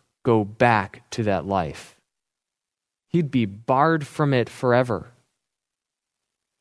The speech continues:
If this whole discipleship thing with Jesus Christ didn't work out, there was nothing for him. He left all to follow after Christ.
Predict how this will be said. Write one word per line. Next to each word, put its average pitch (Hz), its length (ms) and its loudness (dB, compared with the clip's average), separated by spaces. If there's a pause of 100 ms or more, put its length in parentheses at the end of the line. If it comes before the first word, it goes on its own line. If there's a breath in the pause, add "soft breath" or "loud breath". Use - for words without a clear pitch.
(640)
If 151 140 0
this 160 160 4
whole 262 640 2 (340 soft breath)
discipleship 190 960 0
thing 147 460 2
with 147 240 4
Jesus 175 360 0
Christ 160 360 2
didn't 190 280 2
work 165 280 2
out, 151 300 2
there 135 100 0
was 123 160 0
nothing 156 480 2
for 151 320 0
him. 104 240 -2
He 117 120 0
left 120 240 4
all 107 260 2
to 98 60 -4
follow 101 300 0
after 92 180 -6
Christ. - 520 -10